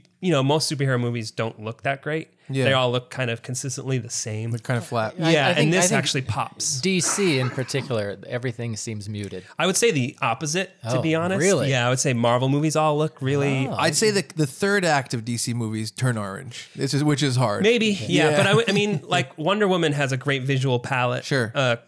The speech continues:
Speaker 1: and a lot of great color to it,
Speaker 2: Yeah.
Speaker 1: and it, and, and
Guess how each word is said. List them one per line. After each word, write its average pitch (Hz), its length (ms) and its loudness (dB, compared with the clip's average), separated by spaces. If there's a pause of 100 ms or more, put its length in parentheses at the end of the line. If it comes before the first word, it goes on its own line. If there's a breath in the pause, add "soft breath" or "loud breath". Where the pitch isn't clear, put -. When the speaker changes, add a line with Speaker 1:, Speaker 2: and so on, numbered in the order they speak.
(140)
Speaker 1:
and 135 180 -2
a 135 80 2
lot 127 200 4
of 123 80 -2
great 123 180 -4
color 127 320 0
to 127 240 -4
it, 123 280 0
Speaker 2:
Yeah. 123 260 2
Speaker 1:
and 120 260 -2
it, - 320 -8
and, 147 340 0
and 135 320 0